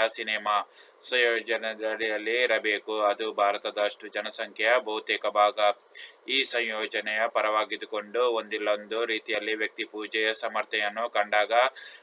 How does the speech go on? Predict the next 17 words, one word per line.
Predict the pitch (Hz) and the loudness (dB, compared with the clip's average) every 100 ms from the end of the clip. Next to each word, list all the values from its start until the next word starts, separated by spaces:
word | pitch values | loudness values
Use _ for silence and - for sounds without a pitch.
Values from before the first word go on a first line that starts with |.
| - | -2
ನಮ್ಮ | 131 127 | 2 4
ದೇಶದಲ್ಲಿ | 120 117 113 113 110 113 | 4 2 0 -2 0 0
ನಡೆಯುವ | 110 110 110 107 117 131 | 0 0 0 4 6 6
ವೈಪರೀತ್ಯಗಳು | 117 110 113 104 - 104 110 123 | 4 2 -2 -2 -6 -2 0 2
ಯಾರಿಗೂ | 120 110 110 110 110 | 4 4 4 0 2
ಆ-, | 107 110 - | 2 2 0
ಆಶ್ಚರ್ಯವೆನಿಸದು. | 113 107 120 110 110 107 110 110 117 107 107 - - - - _ | -2 -2 -4 -2 -2 -2 -4 -6 -8 -6 -6 -6 -18 -20 -20 _
ಹಾಗಾಗಿ | 110 123 120 113 107 123 | 4 4 6 4 4 0
ಧರ್ಮ, | 127 110 110 | 2 0 2
ರಾಜಕೀಯ, | 117 110 110 107 110 107 | 2 2 2 0 0 -2
ಸಿನಿಮಾದ | 117 110 107 107 107 | -4 -6 -4 -2 -4
ಸಂಯೋಜನೆ | 120 110 110 110 110 113 127 | -6 -6 -4 -2 -2 2 2
ಒಂದು | 110 110 110 | 2 -2 0
ರೀತಿಯ | 110 110 113 110 | 0 0 0 -4
ಸಮಾಜದ | 107 107 110 110 107 | -2 -4 -2 -2 -2
ಭಾವನೆಗಳನ್ನು | 107 107 110 107 107 107 107 110 123 143 - - - - | 0 2 2 0 -2 -4 -4 -6 -4 -4 -6 -18 -20 -8
ಹಿಡಿದಟ್ಟಿಕೊಳ್ಳುವ | 135 131 120 117 120 107 113 113 117 | -2 2 4 4 2 2 4 4 8